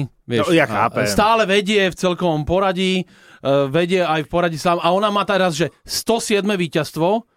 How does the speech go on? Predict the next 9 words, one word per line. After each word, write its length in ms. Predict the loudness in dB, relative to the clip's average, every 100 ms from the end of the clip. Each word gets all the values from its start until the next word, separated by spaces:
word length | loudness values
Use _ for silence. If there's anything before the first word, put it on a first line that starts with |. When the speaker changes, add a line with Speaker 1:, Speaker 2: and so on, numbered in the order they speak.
| _ -6
Speaker 1:
čo 120 | -2
už 180 | -2 -2
úplne, 220 | -2 -2
že 100 | 0
lídruje 360 | -2 0 0 0
tabulky, 560 | -2 -2 -2 -2 -4 -4 -10 -20
a 120 | -8 -6
sedemdesiate, 920 | -2 0 0 0 -2 0 -2 0 -2
e, 40 | -2